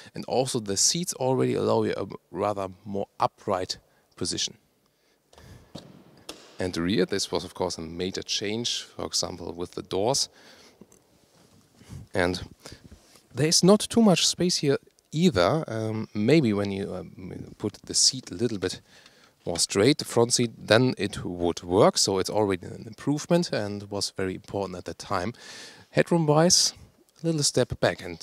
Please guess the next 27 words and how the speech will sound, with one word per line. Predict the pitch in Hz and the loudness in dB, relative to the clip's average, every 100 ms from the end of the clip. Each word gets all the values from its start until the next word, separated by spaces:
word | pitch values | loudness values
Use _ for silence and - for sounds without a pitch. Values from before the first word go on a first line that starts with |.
| - | -4
I'm | 104 101 | -4 -2
one | 101 113 | -4 -4
meters | 110 104 101 - | -4 -2 -2 -4
eighty-six | 101 101 95 - - - 190 - | -8 -8 -6 0 2 2 2 -2
or | 113 107 107 | -2 -4 0
six | - 107 - | 0 0 -2
foot | - 87 | -2 -6
one, | 90 85 101 120 127 | -2 2 2 2 -4
that | 92 90 | -8 -8
you | 95 | -6
can | 90 87 - - - _ | -4 -6 -10 -20 -20 _
really | 90 95 98 90 85 - | -4 0 0 0 -6 -6
compare | 85 82 82 | -8 -6 -8
it. | 85 - _ _ _ _ _ _ _ _ _ - - _ - | -8 -16 _ _ _ _ _ _ _ _ _ -20 -20 _ -8
What | 90 | -6
about | 85 87 - | -6 -8 -10
the | |
trunk | 82 - 80 87 | -10 -6 -6 -6
here? | - 147 | -6 -4
This | 156 90 | 0 0
was | 104 87 - | 0 -2 -2
a | |
huge | - - - - 170 147 113 98 - | 0 -2 -2 -2 -2 0 -2 -2 -4
difference. | 101 90 - 85 117 - - _ - - _ _ _ _ _ _ - _ _ | -6 -8 -8 -10 -4 -4 -6 _ -20 -20 _ _ _ _ _ _ -20 _ _
You | 95 | -8
see, | - 101 | -6 -4
and | 87 87 | -6 -8